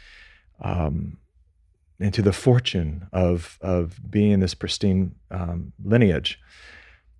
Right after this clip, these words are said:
uh, way back in the beginning of, of the cradle of civilization, they, they would go, they would classify as the slave class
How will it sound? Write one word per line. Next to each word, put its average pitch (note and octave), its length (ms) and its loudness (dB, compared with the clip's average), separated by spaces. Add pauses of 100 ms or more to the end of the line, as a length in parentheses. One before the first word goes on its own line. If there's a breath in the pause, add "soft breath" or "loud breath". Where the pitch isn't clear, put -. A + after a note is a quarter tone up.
(460)
uh, G2+ 300 6 (640)
way C3 400 12
back B2 280 10
in B2 60 6
the A#2 60 6
beginning G#2 360 8
of, G#2 100 4
of G#2+ 180 -4
the A2 80 -2
cradle G#2 260 4
of G2 100 -6
civilization, G2+ 800 2
they, G#2+ 140 8
they G#2 280 6
would A2 300 6 (240)
go, G#2 420 6 (340)
they G#2+ 180 4
would G#2+ 200 2
classify G#2 640 2
as F2 340 -4
the F#2 140 -10
slave G2 360 2
class A2+ 560 -2